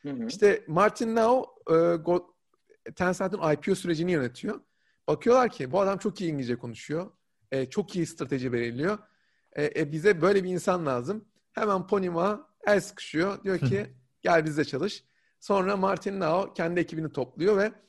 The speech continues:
Speaker 2: ya o kadar çılgınca bir yatırım tecrübeleri var ki. Yani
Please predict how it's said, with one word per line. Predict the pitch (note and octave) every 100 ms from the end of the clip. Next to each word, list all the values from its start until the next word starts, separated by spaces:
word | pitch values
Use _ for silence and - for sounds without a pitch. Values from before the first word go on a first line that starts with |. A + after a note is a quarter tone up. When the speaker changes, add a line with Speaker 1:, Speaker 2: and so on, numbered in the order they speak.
| _ _ _ _ -
Speaker 2:
ya | D#3+ -
o | - -
kadar | F#3 B3 A3 -
çılgınca | - - F3 G3 A3 G3
bir | F#3 F#3 F#3+ -
yatırım | D3 F3 G3+ G3
tecrübeleri | - D3+ D3 F#3+ A3
var | C4 -
ki. | -
Yani | B2 D#3 C#3